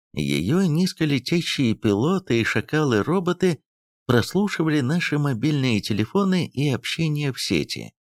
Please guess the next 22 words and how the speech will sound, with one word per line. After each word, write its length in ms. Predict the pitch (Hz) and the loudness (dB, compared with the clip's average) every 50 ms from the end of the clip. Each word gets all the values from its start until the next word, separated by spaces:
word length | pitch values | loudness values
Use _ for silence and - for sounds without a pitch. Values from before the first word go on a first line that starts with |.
| _ _ _ _ _ _ _ _ _ _ | _ _ _ _ _ _ _ _ _ _
Всё 300 | - - - 143 135 113 - | -6 -2 0 2 2 2 0
это 320 | - 131 117 117 - 110 104 | 0 0 0 2 2 0 2
было 320 | 101 113 110 107 104 95 | 2 2 2 2 2 0
частью 580 | - - - 107 104 95 - - - - 95 90 | 0 -2 0 0 0 0 0 -2 -2 0 0 0
стремления 920 | - - - 90 85 67 - 101 117 120 110 104 101 98 92 90 78 - _ _ _ _ _ - | 0 -2 -2 0 0 0 0 0 0 2 2 2 2 2 2 0 -2 -6 _ _ _ _ _ -2
корпоратократии 1120 | - 92 82 - - 87 85 85 80 - 80 - - 78 101 135 156 151 - 127 113 98 | 0 0 0 2 2 2 2 2 0 -2 -4 -6 -4 -2 -2 0 -2 -2 -2 -2 0 0
сделать 540 | 85 73 - - 101 151 170 165 147 - - _ _ _ _ _ _ _ _ | 0 -2 -2 -2 0 0 0 0 -2 -4 -8 _ _ _ _ _ _ _ _
всё 200 | - - 220 196 | -6 -4 -2 0
возможное, 680 | 180 156 120 131 147 175 185 175 147 - 139 135 127 113 | 0 0 0 0 0 0 0 0 0 -2 -2 0 0 0
чтобы 400 | - - - 156 156 127 117 120 | -2 -2 -2 -2 0 0 0 0
удержать 580 | 120 107 90 101 95 - 104 120 127 - - | 0 2 2 0 0 2 0 0 0 0 -2
власть. 580 | 98 95 101 117 123 120 98 87 85 - - - _ _ _ _ _ _ _ _ _ _ _ _ _ _ _ _ _ _ _ _ _ | -2 0 2 2 4 4 2 2 0 -4 -10 -18 _ _ _ _ _ _ _ _ _ _ _ _ _ _ _ _ _ _ _ _ _
Вскоре 460 | - - - - 117 143 175 196 185 | -8 -8 -2 2 2 4 4 2 2
после 360 | - - 185 156 - 160 147 | 0 0 -2 0 0 0 2
выхода 400 | 107 113 135 - - 135 135 151 | 2 2 0 0 -2 -4 -2 0
новой 440 | 131 107 98 101 117 131 143 139 113 | 0 2 2 2 0 0 0 0 -2
исповеди 680 | - - 98 104 92 - - - 117 123 120 110 120 | -2 -2 -2 -2 -2 -2 -4 -2 -2 -2 -2 -2 -2
стало 400 | 110 104 - - 92 92 90 80 | -2 -2 0 2 2 4 4 2
очевидно, 680 | 78 65 - - 60 64 87 135 143 165 175 143 120 - _ _ _ _ _ _ _ _ | 2 0 -2 -4 -4 -2 -2 0 0 0 0 0 0 -4 _ _ _ _ _ _ _ _
что 320 | - - - - 104 92 | -8 -6 0 2 2 2
стратегия 720 | - - - 85 87 82 - 110 117 127 113 98 101 98 92 | 2 0 0 0 0 0 0 0 0 0 0 0 2 2 2
американских 840 | 87 73 62 62 - - 101 110 117 113 - - 92 92 - - | 2 0 -2 -2 -2 0 0 0 0 0 -2 -2 -2 -4 -4 -4